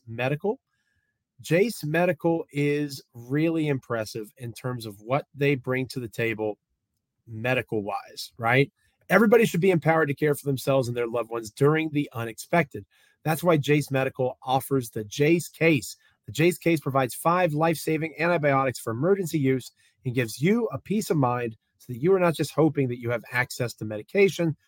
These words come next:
in an emergency. Jase Medical makes sure you have the medication in hand. Jase Medical is simple.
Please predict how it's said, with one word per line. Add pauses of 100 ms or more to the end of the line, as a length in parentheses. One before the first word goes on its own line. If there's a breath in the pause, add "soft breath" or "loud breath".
(160)
in
an
emergency. (280)
Jase
Medical
makes
sure
you
have
the
medication
in
hand. (440)
Jase
Medical
is
simple.